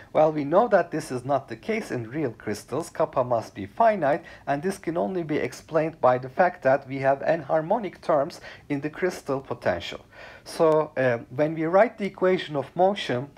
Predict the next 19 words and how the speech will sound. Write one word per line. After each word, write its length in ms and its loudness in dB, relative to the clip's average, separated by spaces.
M 180 -2
A 180 2
equals 560 -4
F 300 2
times 420 0
U 120 2
N 160 2
plus 320 -4
one 240 -2
plus 320 -2
U 100 -2
N 160 -2
minus 420 -4
one 200 -2
minus 360 -6
two 180 -8
U 220 -6
N, 220 -2
F 180 -4